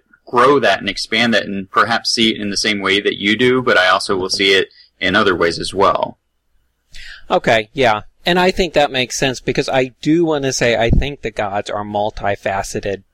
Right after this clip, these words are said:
Speaker 2: beings.
Speaker 1: Mm-hmm.
Speaker 2: They're not simple. I mean, people are not simple. People are complex. But the gods are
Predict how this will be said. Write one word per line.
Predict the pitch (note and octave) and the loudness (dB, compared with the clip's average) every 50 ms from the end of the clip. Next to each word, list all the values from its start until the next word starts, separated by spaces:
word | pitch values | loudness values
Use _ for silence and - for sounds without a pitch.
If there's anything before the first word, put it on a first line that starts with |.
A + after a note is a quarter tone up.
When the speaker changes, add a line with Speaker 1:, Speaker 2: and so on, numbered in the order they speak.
| _ - | _ -8
Speaker 2:
beings. | - G#2 G2+ G2 F#2 - - _ _ - - - - - - - | -6 -6 -6 -6 -10 -16 -20 _ _ -14 -14 -14 -14 -20 -8 -2
Speaker 1:
Mm-hmm. | C3+ C#3 D3 E3+ E3+ - _ _ | 2 2 4 4 2 0 _ _
Speaker 2:
They're | - - - C#3 C3+ C3 | -8 -2 0 0 0 0
not | C3 C3 C#3 D3+ E3 E3 E3 _ _ _ _ | 0 0 2 2 2 2 0 _ _ _ _
simple. | - - - - E3 C#3+ C3+ B2+ - | -12 -8 -4 0 0 0 0 0 0
I | C#3 C#3 | 0 0
mean, | C#3+ D3 D3 C#3+ - | 0 0 -2 -4 -4
people | - - - A#3 A#3 - G#3 E3+ D3 - | -4 -4 -4 -4 -4 -4 -4 -2 -2 -2
are | - B2 A#2+ | -2 -2 -2
not | A#2 A#2 A2+ G2+ - | 0 -2 -2 -4 -4
simple. | - - A#2+ G#2+ - - - - | -6 -8 -8 -8 -10 -12 -14 -10
People | - F3 E3 - - B2+ | -8 -8 -6 -2 0 0
are | A2+ G#2+ | 0 0
complex. | - - B2+ A2 G#2+ G2+ - - G#2+ F#2 - - - - - - - - - - - - | -2 -4 -4 -6 -6 -6 -6 -4 -4 -4 -4 -8 -14 -14 -14 -14 -16 -20 -20 -20 -8 -4
But | C#3 C3+ C3 | -4 -2 -2
the | - B2+ | -2 -4
gods | - C3 C3 C3 B2+ B2 B2 - - - | -2 0 0 2 2 0 0 -2 -4 -4
are | - A2 G2+ G#2 G#2 | -2 -2 -2 -2 -4